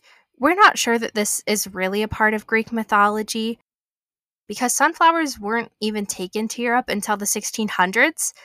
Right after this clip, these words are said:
let alone Greece. So it's very likely that they wouldn't have been a part of Greek mythology, but this is a large part of why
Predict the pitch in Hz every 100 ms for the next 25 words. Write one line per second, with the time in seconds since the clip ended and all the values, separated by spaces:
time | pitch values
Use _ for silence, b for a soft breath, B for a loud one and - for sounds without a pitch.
0 | b b 208 220 208 196 185 180 190 240
1 | - - b b - 254 240 - 247 -
2 | - 196 208 226 262 247 196 196 220 202
3 | - 202 190 185 202 190 190 - 170 190
4 | 226 285 294 294 - 302 311 302 294 294
5 | 302 285 311 311 - b b _ _ -
6 | 233 - 220 247 - - 240 277 247 190
7 | 196 - - 214 - 196 196 196 196 180
8 | 180 180 190